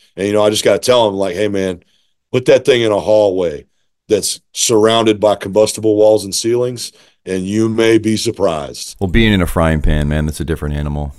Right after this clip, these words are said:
Speaker 1: Man, that thing's a serial killer, man. It does everything that, that Dennis says it does.
Speaker 2: Beauty.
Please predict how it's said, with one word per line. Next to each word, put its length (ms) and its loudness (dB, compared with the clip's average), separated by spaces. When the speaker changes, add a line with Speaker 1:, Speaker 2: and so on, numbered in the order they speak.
Speaker 1:
Man, 220 2
that 100 0
thing's 220 0
a 20 -6
serial 300 2
killer, 320 -6
man. 300 -8
It 140 2
does 180 4
everything 440 2
that, 260 -6
that 200 0
Dennis 280 -2
says 240 -4
it 80 -14
does. 400 -14
Speaker 2:
Beauty. 320 -6